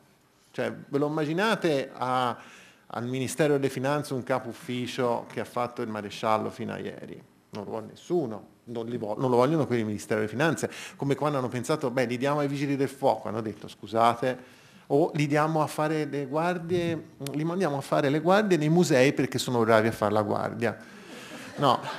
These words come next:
ne abbiamo sentite di tutti i livelli, nessuno che ha affrontato in realtà il problema. Il problema è questo: ogni anno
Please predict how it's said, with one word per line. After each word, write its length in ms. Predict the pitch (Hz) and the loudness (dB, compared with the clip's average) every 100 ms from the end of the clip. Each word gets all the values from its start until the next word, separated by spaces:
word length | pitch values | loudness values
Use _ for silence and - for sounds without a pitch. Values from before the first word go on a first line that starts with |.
| - | -2
ne 100 | 196 | 6
abbiamo 320 | 226 240 262 262 | 8 8 6 6
sentite 720 | 294 285 294 294 226 - 165 | 4 8 10 12 10 8 8
di 280 | 240 254 - | 8 8 10
tutti 680 | 226 165 - - 120 101 - | 8 8 -2 -6 -6 -6 -4
i 100 | 113 | -2
livelli, 340 | 113 107 110 | 0 0 4
nessuno 640 | 180 220 - 285 311 302 | 6 6 6 8 8 6
che 100 | - | 6
ha 80 | 156 | 4
affrontato 640 | 151 160 196 185 120 117 | 4 2 0 4 2 4
in 80 | 165 | 2
realtà 360 | 160 127 - 104 | 2 0 -2 -4
il 120 | 104 | -4
problema. 540 | 131 123 107 95 101 104 - - - - | -4 -4 -4 -8 -12 -14 -20 -20 -10 0
Il 120 | 180 | 2
problema 380 | 233 277 302 139 | 4 4 4 2
è 80 | |
questo: 440 | - 98 98 - 110 | 0 -4 -4 -10 -6
ogni 320 | 123 117 123 | -4 -2 0
anno 420 | 143 135 107 - | 2 2 -2 -8